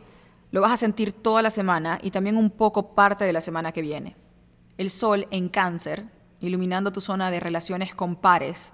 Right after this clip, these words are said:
no necesariamente tiene que ser una relación de amor, se opone a Plutón retrógrado en tu signo. Por excelencia, esta oposición que se da una vez al año va a resaltar dinámicas no balanceadas o donde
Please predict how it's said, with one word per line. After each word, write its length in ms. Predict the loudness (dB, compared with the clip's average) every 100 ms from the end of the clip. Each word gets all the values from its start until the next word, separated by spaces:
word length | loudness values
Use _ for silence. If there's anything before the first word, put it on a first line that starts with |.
| -20 _ -10
no 460 | -6 0 2 2
necesariamente 580 | 0 -4 -4 -2 0 -2
tiene 360 | -2 -2 0 -2
que 100 | -2
ser 120 | -2
una 140 | -2
relación 320 | -2 -4 -4
de 80 | -4
amor, 300 | -4 -4 -8 -14 _ _ -20 -20 _ _ _
se 160 | -2 0
opone 440 | 4 4 4 0 -2
a 120 | 0
Plutón 640 | 0 2 0 2 -2 -6
retrógrado 800 | -4 -2 2 2 2 2 0 -2
en 140 | -4 -6
tu 100 | -4
signo. 360 | -6 -8 -14 -20 _ _ _ _ _ _ _ _ _ _ _ _ _
Por 140 | 2
excelencia, 880 | 2 2 2 4 4 2 2 2 2 -4 -20 -4
esta 320 | 0 0 2
oposición 480 | 2 2 0 2 0
que 100 | 0
se 80 | 0
da 100 | 2
una 120 | 2
vez 120 | 2
al 120 | 2 2
año 320 | 0 -2 -6 -10 -20 _ _ _ _ _ _ _ _ _ _ -8
va 280 | 4 8 8
a 20 |
resaltar 800 | 6 2 0 2 4 4 2 -2
dinámicas 680 | -2 2 2 2 -2 -2 0
no 220 | 2 4
balanceadas 960 | 4 2 0 0 2 2 2 0 -2 -2
o 80 |
donde 840 | -2 0 -2 -2 0 0 -2 -8